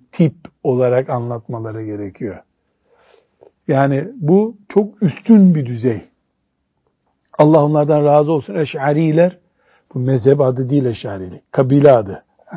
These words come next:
Ee, Eş'ariler bunu becermişler. Peygamber sallallahu aleyhi ve sellemi memnun etmişler bu ahlaklarıyla, bu karakterleriyle.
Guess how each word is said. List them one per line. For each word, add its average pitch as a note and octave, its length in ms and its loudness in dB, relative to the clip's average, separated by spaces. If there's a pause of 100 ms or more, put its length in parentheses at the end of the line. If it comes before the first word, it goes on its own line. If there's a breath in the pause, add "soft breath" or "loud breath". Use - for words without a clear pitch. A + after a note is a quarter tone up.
(720 soft breath)
Ee, B2+ 520 2 (300)
Eş'ariler G#3 800 2
bunu G3 220 0
becermişler. A3+ 760 2 (640)
Peygamber A3+ 380 2
sallallahu G#3 420 -2
aleyhi G#3 180 -2
ve - 40 -8
sellemi A3 300 0
memnun G3+ 500 6
etmişler D#3 600 -4
bu E3 120 -2
ahlaklarıyla, A#2 800 -6
bu A#2+ 100 -16
karakterleriyle. A#2+ 960 -6